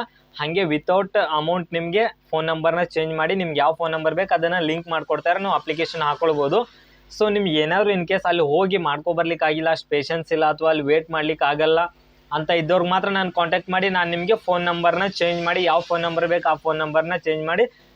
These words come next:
ಕೊಡ್ತೀನಿ, ಓಕೆನಾ? ಅವಾಗ ನೀವು ಆರಾಮಾಗಿ ಫಾರ್ಗೆಟ್ ಕೊಟ್ಟು ಒ ಟಿ ಪಿನ ಹಾಕೊ-, ಹಾಕಿ ಪಾಸ್ವರ್ಡ್ನ ಸೆಟ್ ಮಾಡ್ಕೊಳ್ಬೋದು.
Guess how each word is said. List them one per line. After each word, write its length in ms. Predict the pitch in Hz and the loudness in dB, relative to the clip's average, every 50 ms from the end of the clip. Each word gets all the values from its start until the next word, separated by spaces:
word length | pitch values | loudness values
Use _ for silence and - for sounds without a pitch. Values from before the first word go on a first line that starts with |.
| _ _ _ _ _ - | _ _ _ _ _ 0
ಕೊಡ್ತೀನಿ, 380 | 160 160 156 - 160 156 151 | 0 0 0 0 -2 -2 0
ಓಕೆನಾ? 380 | 156 165 170 165 180 180 190 185 | 0 0 0 0 0 0 0 2
ಅವಾಗ 240 | 165 160 170 175 175 | 4 4 4 2 2
ನೀವು 160 | 180 185 185 | 0 0 0
ಆರಾಮಾಗಿ 480 | 160 143 151 156 160 165 170 175 196 226 | 2 2 2 2 2 0 0 0 -2 -2
ಫಾರ್ಗೆಟ್ 500 | 226 - 165 151 151 147 160 165 160 - | 0 2 0 2 2 2 0 -2 0 0
ಕೊಟ್ಟು 240 | 170 165 165 - | -2 -2 0 2
ಒ 100 | 208 185 | 2 2
ಟಿ 120 | 165 156 165 | 2 0 -2
ಪಿನ 160 | 160 170 165 | -2 -2 -2
ಹಾಕೊ-, 340 | 160 160 151 - 196 202 - | -2 -2 -2 -4 -6 -8 -6
ಹಾಕಿ 360 | - - 143 151 156 - 226 | -4 -2 -2 -2 0 0 -2
ಪಾಸ್ವರ್ಡ್ನ 460 | 220 - 180 185 - - 160 156 175 185 | -2 0 0 -2 0 0 -2 -2 -2 -2
ಸೆಟ್ 240 | - 175 165 156 | -4 -4 -4 -4
ಮಾಡ್ಕೊಳ್ಬೋದು. 560 | 160 160 156 147 - 147 135 127 123 117 117 | -4 -6 -4 -4 -2 -2 -2 -2 -2 -2 -2